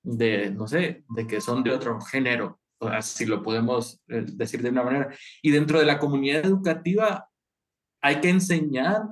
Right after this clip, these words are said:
a dialogar y convivir con todas las personas, porque si no se vuelve, eh, una segmentación insostenible,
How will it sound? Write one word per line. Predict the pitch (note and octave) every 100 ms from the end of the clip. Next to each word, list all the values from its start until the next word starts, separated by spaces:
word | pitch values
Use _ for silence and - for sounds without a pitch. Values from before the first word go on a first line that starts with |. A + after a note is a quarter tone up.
| - _ -
a | D3+ D#3 G3 F#3 - _ _
dialogar | A#2+ C3+ C3 A2+ G#2+ C3+ G3+ G3+
y | -
convivir | C3 B2 A2 B2 F#3 A3+ - - _ _ _ _ _ _ -
con | C#3+ C#3+ C3+ A#2+
todas | D#3+ G3 G3
las | E3 -
personas, | C3+ B2+ - G3 D#3+ G#2 - _ _ _ _ _ _ _ _ -
porque | D3+ D3+
si | C#3 C3+
no | C3 D3+ F#3+ F#3+ -
se | - C#3
vuelve, | B2+ C3 C3+ E3+ E3+ D#3 - -
eh, | B2+ A#2+ A2 G2+ -
una | D3 D3+ D3+
segmentación | D3 C#3 C3 B2 B2+ A#2+ A#2 C3 D3+
insostenible, | E3+ D3+ C3 - A#2 F#3 G3+ - -